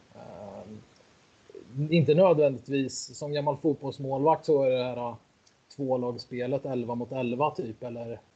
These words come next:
nio mot nio ibland på fullstor plan, det var ju totalt värdelöst. Då kunde man ju ta fram en solstol och sätta sig och sola ungefär på sommaren där. Men, men det som jag tycker är,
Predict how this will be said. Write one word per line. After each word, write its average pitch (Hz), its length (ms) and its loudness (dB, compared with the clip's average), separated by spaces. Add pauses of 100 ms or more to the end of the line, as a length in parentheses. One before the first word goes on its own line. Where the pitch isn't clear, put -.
(280)
nio 131 340 0
mot 123 180 -4
nio 143 420 4
ibland 120 340 -2
på 117 80 -14
fullstor 123 500 -2
plan, 127 300 -2
det 127 60 -6
var 117 100 -8
ju 110 60 -10
totalt 131 440 -8
värdelöst. 113 540 -12
Då 135 100 -10
kunde 123 260 -14
man 117 160 -12
ju 113 260 -10 (720)
ta 120 80 -6
fram 117 180 -4
en 117 60 -2
solstol 117 640 -2
och - 80 -2
sätta - 180 -6
sig - 100 -8
och 107 60 -10
sola 120 380 -2
ungefär 127 420 -6
på - 120 -20
sommaren 117 360 -10
där. 117 160 -12
Men, 123 200 -12 (420)
men 139 380 0
det 147 280 6
som 160 100 2
jag 165 120 4
tycker 170 240 4
är, 156 280 8